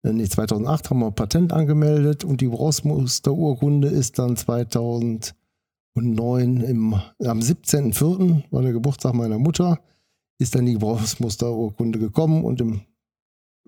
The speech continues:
äh, in elf kam dann das Patent. So, dann haben wir Prototypen gebaut, sind dann zweitausendzehn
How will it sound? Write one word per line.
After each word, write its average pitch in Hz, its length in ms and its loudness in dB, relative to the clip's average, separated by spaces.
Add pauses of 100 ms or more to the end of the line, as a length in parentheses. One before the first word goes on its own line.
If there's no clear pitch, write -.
(800)
äh, 127 40 0
in 127 300 0
elf 147 380 2
kam 110 180 0
dann 107 220 0
das 92 100 0
Patent. 87 500 -2
So, 110 100 -4
dann 120 220 -2
haben 127 140 2
wir 113 200 -4 (640)
Prototypen 190 600 2
gebaut, 156 560 0 (380)
sind 151 340 0
dann 147 420 2 (1000)
zweitausendzehn 143 1160 2